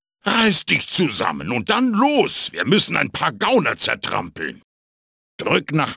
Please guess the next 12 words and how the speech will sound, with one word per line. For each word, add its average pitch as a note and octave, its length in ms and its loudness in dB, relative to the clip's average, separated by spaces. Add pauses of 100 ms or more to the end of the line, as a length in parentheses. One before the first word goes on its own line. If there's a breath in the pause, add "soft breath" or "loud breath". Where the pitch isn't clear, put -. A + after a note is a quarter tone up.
einem B2+ 400 2
Kinnkitzler-Uppercut B2 1500 0 (100)
die D3 160 0
Dreiecktaste, B2 1040 0
um G#3+ 240 2
ihnen G#3+ 380 4
eine G#3 320 2
mit G3 180 2
meinem F3+ 340 2
Gesicht A#2 460 2
zu G#2 140 0
verpassen. D#2+ 720 -4